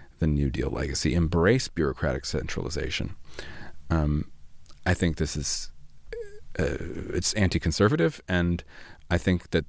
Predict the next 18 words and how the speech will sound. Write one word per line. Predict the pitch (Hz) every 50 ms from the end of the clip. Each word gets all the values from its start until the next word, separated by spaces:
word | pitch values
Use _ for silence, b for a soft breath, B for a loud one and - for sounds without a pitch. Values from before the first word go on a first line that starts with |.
| - -
the, | - 87 82 82 69 76
these | 87 87 80
voices | 85 87 92 98 101 - 92 85 90
are | 87 82
beginning | 80 85 82 87 87 85
to | 87
recognize | 90 92 - 95 98 98 98 98 -
they're | - - 110
not | 117 127 139
actually | 139 120 - - 87 76 71 69 - - -
conservatives. | - - 80 - 73 71 73 90 110 135 143 - - - B B B B B B B B B
Um, | - 82 80 76 78 76
there's | 80 82 -
something | - 85 78 80 73 71 - -
else, | - 85 92 - - - - -
and | - - 92 90 87 87 175 87 87 - - - - 131 - - - - - - - - - - -
they | - 76
should | 76 - - 87 85